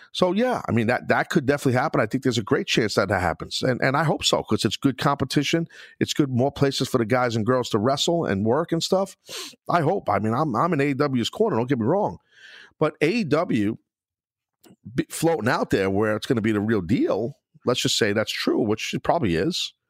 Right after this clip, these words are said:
Uh, do you, do you really think that Vince right now is, is gonna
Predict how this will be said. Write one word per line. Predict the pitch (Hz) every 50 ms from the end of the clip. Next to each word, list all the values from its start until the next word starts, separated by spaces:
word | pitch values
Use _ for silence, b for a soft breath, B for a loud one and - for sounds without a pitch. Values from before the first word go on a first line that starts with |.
| _ _ _ _ _ _ _ _ _ _ _ _ _ _ _ _ _ _ _ _ _
Uh, | - - -
do | - -
you, | 247 - - _ _ -
do | 147
you | - -
really | - 151 143 415 381 349 294
think | - - 156 170 - -
that | - 143 110 98 92
Vince | 90 101 147 180 - -
right | - 165 165 -
now | 117 113 117 147 165 175 165
is, | 131 104 92 - - -
is | - 104 98
gonna | - 127 113 107 98